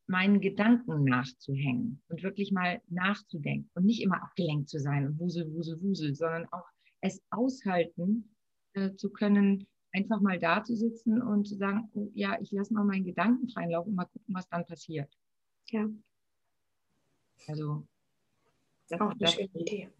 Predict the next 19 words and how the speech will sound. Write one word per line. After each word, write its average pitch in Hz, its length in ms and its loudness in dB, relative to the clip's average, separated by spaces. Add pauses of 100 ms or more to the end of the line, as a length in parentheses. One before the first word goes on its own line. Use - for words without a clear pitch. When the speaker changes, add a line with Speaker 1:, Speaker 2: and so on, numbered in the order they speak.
(680)
Speaker 1:
zu 165 120 -8
nutzen, 143 560 -4
ne? 202 200 -2
Also, 170 200 -4 (420)
das 170 160 -8
denke 160 240 -6
ich 156 60 -10
ist 147 160 -16
auch. 143 320 -6 (960)
Ähm, 170 220 -4
was 170 160 -2
ich 208 140 0
auch 202 80 2
noch 196 160 0
hab, 202 140 -2
das 190 160 -2
haben 196 220 2
viele, 226 420 6 (380)
ähm, 180 320 -4